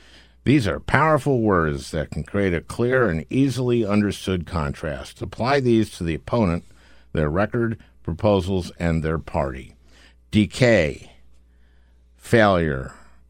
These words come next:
collapse, destroy, sick, pathetic, lie, uh, traitors.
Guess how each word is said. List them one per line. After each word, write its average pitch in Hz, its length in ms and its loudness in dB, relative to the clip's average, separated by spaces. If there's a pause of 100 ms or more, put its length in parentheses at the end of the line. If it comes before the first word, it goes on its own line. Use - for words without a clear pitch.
(500)
collapse, - 1040 0 (1300)
destroy, 90 960 2 (160)
sick, - 760 -2 (960)
pathetic, 104 880 0 (800)
lie, 98 760 4 (1200)
uh, 87 440 2
traitors. 110 720 2